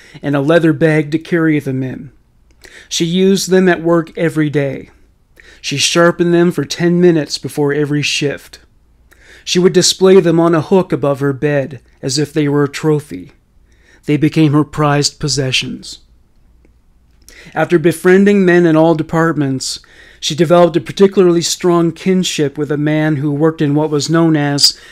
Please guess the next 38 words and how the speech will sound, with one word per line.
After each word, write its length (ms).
the 100
pig 440
room. 520
The 120
old 180
man 280
who 100
slaughtered 500
the 60
pigs 480
did 260
it 180
with 260
gusto. 760
The 100
more 240
humane 680
method 360
of 100
slaughter 720
was 200
to 100
hit 220
them 160
heavily 360
on 140
the 60
head 280
so 160
that 200
they 100
would 180
not 280
be 160
cognizant 840
of 140
their 140
injuries. 760